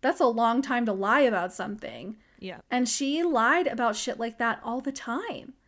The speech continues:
Speaker 1: To create a whole nanny that didn't exist because you supposedly bumped into someone named Zerna-, Zenaida Fernandez Gonzalez,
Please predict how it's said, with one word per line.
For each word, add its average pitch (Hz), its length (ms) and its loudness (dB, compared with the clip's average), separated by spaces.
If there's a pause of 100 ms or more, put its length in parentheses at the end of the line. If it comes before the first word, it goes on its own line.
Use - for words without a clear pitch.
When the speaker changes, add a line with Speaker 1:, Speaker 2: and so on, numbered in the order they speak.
(360)
Speaker 1:
To 320 120 2
create 302 600 0
a 370 60 4
whole 302 260 2
nanny 247 480 2
that 269 180 -2
didn't 262 260 2
exist 220 580 -2 (280)
because 269 400 -2 (160)
you 269 400 0 (140)
supposedly 254 680 -2
bumped 220 420 -2
into 220 240 -4
someone 254 520 0
named 214 240 -2
Zerna-, 220 580 -4
Zenaida 214 760 -2
Fernandez 214 640 -4
Gonzalez, 220 600 -2